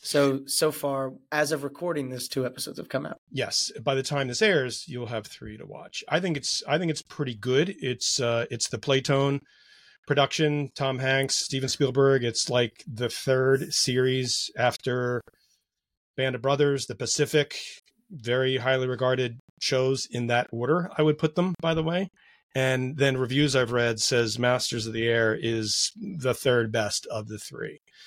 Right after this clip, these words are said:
Speaker 2: So I'm tempering my expectations. Uh, it is basically, you know, a group of American bomber pilots and crew that have gone to England to, uh, do bombing runs over Germany and,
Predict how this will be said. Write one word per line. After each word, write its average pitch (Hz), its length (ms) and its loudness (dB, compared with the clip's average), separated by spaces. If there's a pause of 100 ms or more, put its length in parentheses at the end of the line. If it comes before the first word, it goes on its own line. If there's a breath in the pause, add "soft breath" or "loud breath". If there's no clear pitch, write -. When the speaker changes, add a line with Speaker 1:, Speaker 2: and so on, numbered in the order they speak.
(180 loud breath)
Speaker 2:
So 131 380 2 (360 soft breath)
I'm 151 140 -2
tempering 156 420 2
my 143 140 2
expectations. 147 920 -4 (220)
Uh, 127 240 -6
it 139 100 2
is 131 300 0
basically, 131 720 2 (560 soft breath)
you 127 180 -2
know, 117 180 4
a 113 60 2
group 131 280 0
of 113 100 -4
American 120 720 2 (160)
bomber 123 400 2
pilots 123 560 0
and 113 320 -4
crew 131 380 2
that 117 180 2 (100)
have 110 160 -4
gone 117 380 0 (140)
to 113 340 -4
England 147 320 2 (680 soft breath)
to, 117 580 0
uh, 110 440 2
do 127 120 -4
bombing 120 360 2
runs 127 360 2
over 113 460 2
Germany 120 520 2
and, 113 240 2